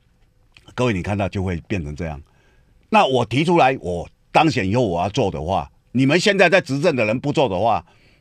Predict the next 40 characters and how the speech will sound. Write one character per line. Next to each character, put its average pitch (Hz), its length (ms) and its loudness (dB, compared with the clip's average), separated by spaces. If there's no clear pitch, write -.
媒 123 180 0
体 98 160 -4
就 113 160 -2
会 107 120 2
问 110 240 0
啊， 85 200 -4
这 170 140 2
是 147 100 2
必 160 160 2
然 107 180 4
的 95 180 -2
一 127 120 -4
个 127 100 0
战 113 220 2
略 107 160 0
嘛。 - 200 -10
哦， - 220 -14
就 - 100 -6
说 95 140 -4
我 104 180 0
要 147 200 4
选 120 300 0
举， 92 140 -4
我 85 100 0
要 104 160 2
带 143 160 4
动， 127 220 2
让 143 120 4
你 110 80 0
们 107 140 0
来 117 140 2
回 104 200 -2
应 123 200 2
我。 78 200 -6
你 117 120 -4
要 165 100 4
回 156 140 6
应 196 100 8
我 131 200 8
啊， 120 100 0